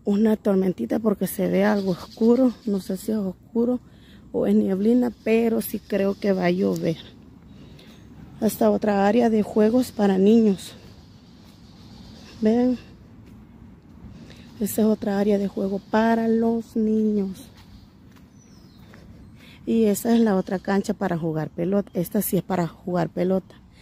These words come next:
Sí sé que es para jugar pelota, pero la otra no sé si es de básquet, básquetbol, béisbol, béisbol o es lo mismo, no sé.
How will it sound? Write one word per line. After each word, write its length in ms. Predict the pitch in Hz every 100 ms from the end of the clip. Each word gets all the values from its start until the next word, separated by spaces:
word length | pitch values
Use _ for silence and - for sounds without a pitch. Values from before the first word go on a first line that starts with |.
| - - - - -
Sí 220 | - 220
sé 200 | - 202
que 100 | 208
es 60 | -
para 220 | 196 180
jugar 300 | 185 180 170
pelota, 400 | 185 190 - -
pero 240 | - 190 196
la 120 | 190
otra 280 | 180 196 208
no 120 | 202
sé 160 | - 185
si 140 | 208
es 80 | 185
de 140 | 190
básquet, 420 | 175 202 - 269 220 -
básquetbol, 560 | 214 202 214 254 214 214
béisbol, 420 | 185 180 180 226 -
béisbol 560 | 180 214 254 247 262 -
o 160 | 208 190
es 120 | 190
lo 140 | 190 170
mismo, 380 | 208 254 233
no 160 | 196 175
sé. 320 | - 214 233